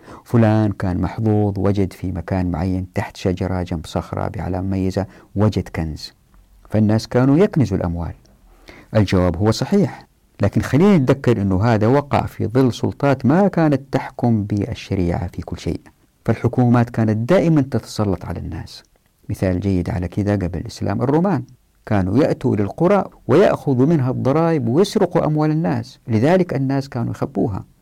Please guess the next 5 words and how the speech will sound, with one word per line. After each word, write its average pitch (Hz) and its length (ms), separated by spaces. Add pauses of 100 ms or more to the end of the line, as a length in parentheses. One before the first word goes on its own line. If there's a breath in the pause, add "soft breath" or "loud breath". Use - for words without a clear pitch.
(420 soft breath)
ومع 104 220
ظهور 113 340
الإسلام 113 540
وتطبيق 92 420
الشريعة، 147 560